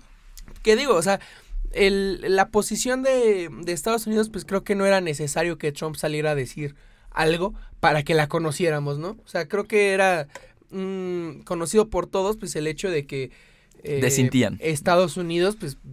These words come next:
Speaker 1: pues, no quería a Evo Morales en,
Speaker 2: Ajá.
Speaker 1: en Bolivia, ¿no? Em, sin embargo, pues, es como dices, o sea, él ya no solamente está desenmascarando su posición, sino que
Speaker 2: Mm.
Speaker 1: está amenazando,
Speaker 2: Está advirtiendo.
Speaker 1: está advirtiendo a
Speaker 2: Ajá.
Speaker 1: otros países como de, "Güey, aguas",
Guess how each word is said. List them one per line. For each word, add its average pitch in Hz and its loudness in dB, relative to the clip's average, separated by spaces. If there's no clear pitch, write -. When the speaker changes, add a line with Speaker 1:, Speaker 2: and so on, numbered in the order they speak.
Speaker 1:
pues, 135 -10
no 151 0
quería 165 2
a 135 0
Evo 135 -2
Morales 123 -4
en, 127 -12
Speaker 2:
Ajá. 101 -10
Speaker 1:
en 120 -8
Bolivia, 123 -4
¿no? 170 -6
Em, 147 -2
sin 175 -2
embargo, 196 4
pues, 196 -4
es 190 -2
como 220 -2
dices, 220 -4
o 180 -4
sea, 185 -2
él 220 -2
ya 170 2
no 233 2
solamente 226 0
está 226 2
desenmascarando 190 0
su 208 -4
posición, 170 -2
sino 185 -2
que - -6
Speaker 2:
Mm. 156 -8
Speaker 1:
está 185 4
amenazando, 208 4
Speaker 2:
Está 120 8
advirtiendo. 117 4
Speaker 1:
está 180 2
advirtiendo 285 0
a 285 12
Speaker 2:
Ajá. - 6
Speaker 1:
otros 277 -4
países 233 0
como 208 -2
de, 175 2
"Güey, 175 0
aguas", 269 2